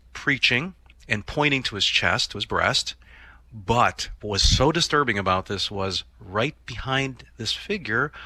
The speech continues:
was Satan. You know who it was 'cause he's kind of like a dark figure with his hand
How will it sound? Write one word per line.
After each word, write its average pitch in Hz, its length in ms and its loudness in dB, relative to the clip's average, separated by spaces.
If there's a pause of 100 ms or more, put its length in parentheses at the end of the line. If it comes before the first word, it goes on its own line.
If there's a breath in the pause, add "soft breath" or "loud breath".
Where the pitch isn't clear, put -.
(220 loud breath)
was 117 520 0 (300)
Satan. 104 560 -2
You 101 160 -6
know 98 260 0
who 147 100 2
it 196 80 2
was 135 200 4
'cause 92 180 -2
he's 110 280 -4 (160)
kind 95 240 -6
of 104 100 -10
like 95 240 -6
a 90 360 -8 (120)
dark - 380 0
figure 110 800 0 (460 loud breath)
with 104 160 -2
his 120 260 0
hand 147 440 0